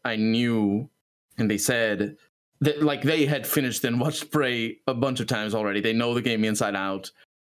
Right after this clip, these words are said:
and, uh, they were still enjoying it because it's a, it's a game. It's, it's got a lot of details, and it's got a lot of room for you to, to learn more things as you play through it again. And so, I, I think for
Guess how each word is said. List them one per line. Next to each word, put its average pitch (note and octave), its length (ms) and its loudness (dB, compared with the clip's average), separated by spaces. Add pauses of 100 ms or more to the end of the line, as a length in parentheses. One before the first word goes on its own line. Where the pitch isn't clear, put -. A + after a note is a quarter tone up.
(140)
and, G#2+ 340 0
uh, G2+ 260 0 (260)
they C#3 160 4
were B2+ 80 -2
still B2+ 220 0
enjoying A2 400 2
it G2+ 280 0
because A#2 260 0
it's G#2+ 220 -2
a, A#2 80 -2
it's A#2+ 140 -2
a A2+ 40 -2
game. A2 540 0 (640)
It's, A3+ 200 0
it's B3 200 2
got A3+ 120 2
a - 20 2
lot D3 140 4
of B2+ 80 0
details, B2 360 2
and A#2 80 2
it's A2 100 -2
got B2+ 100 0
a A2+ 40 0
lot A2+ 160 2
of A2 80 0
room A2+ 160 2
for A2 120 -2
you G#2 160 0
to, G#2 460 2
to A#2 120 0
learn A2 300 0
more A2 180 2
things G#2+ 240 0
as G2 100 0
you G2+ 80 0
play G#2 200 0
through G#2 160 0
it G2+ 80 2
again. G2+ 300 0
And G#2 140 2
so, G#2 260 -2 (960)
I, D3 180 2
I C#3+ 120 0
think D#3 240 2
for A#2+ 460 0